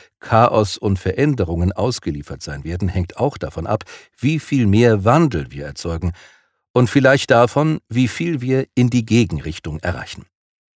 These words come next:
Aber eine Erwärmung, die stark genug ist, um Eisschilde und Gletscher zu schmelzen und den Meeresspiegel um viele, viele Meter anzuheben, verspricht umwälzende,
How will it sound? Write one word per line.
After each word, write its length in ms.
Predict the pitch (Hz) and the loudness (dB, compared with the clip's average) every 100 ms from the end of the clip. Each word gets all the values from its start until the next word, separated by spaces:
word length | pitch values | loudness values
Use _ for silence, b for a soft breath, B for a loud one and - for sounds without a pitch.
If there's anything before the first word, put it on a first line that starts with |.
| _ _ _ _ | _ _ _ _
Aber 340 | 113 95 85 87 | 2 2 0 -2
eine 260 | 90 87 | -2 -2
Erwärmung, 560 | 85 78 104 147 85 71 | -4 -4 -2 0 -2 -4
die 140 | 73 | -8
stark 420 | - - 120 160 | -8 0 0 0
genug 320 | 85 82 92 - | -2 -2 -2 -2
ist, 360 | 110 - - | -4 -4 -6
um 160 | 90 85 | -4 -4
Eisschilde 720 | - 110 151 - 117 113 107 90 | -2 -2 -2 -6 -2 -2 -2 -2
und 180 | 82 | -4
Gletscher 460 | - 87 - - 80 | -6 -8 -6 -6 -6
zu 180 | - 73 | -6 -10
schmelzen 480 | - 78 - - 80 B B | -6 -6 -6 -8 -8 B B
und 260 | 120 95 - | -2 -2 -2
den 160 | 87 | 0
Meeresspiegel 640 | 101 160 117 - 101 98 110 | 2 0 -2 -4 -4 -2 -2
um 160 | 85 | -4
viele, 400 | - 180 170 78 | -4 -4 -2 -2
viele 440 | - - 170 147 104 | -6 -6 -2 0 2
Meter 320 | 107 98 117 | 2 0 -4
anzuheben, 580 | 160 - 82 110 127 110 B B B B _ _ | -4 -4 -2 -2 -2 -4 B B B B _ _
verspricht 580 | - 104 - 110 - | 0 2 2 0 2
umwälzende, 720 | 147 147 120 120 - 127 120 | 4 4 4 2 0 0 2